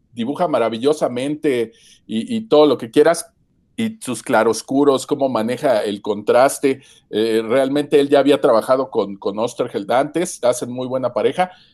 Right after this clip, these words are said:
pero, eh, yo me sigo quedando con la, con la primer versión, ¿no? Sobre todo, no tanto por el arte,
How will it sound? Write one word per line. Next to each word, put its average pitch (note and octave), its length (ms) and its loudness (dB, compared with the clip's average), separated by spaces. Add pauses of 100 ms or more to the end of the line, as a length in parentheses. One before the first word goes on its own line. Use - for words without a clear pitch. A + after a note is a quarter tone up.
(180)
pero, F3+ 640 6
eh, B2+ 200 4
yo D#3 140 4
me E3 80 0
sigo E3 300 -2
quedando C#3+ 360 2
con A2 200 -2
la, G#2 280 2
con A2 140 -8
la G#2+ 140 -6
primer A#2+ 320 -6
versión, A#2+ 420 -6
¿no? C3+ 100 -4
Sobre D3 300 0
todo, G3+ 460 4
no E3+ 280 0
tanto F3+ 400 0
por B2+ 180 4
el B2 140 2
arte, E3+ 500 4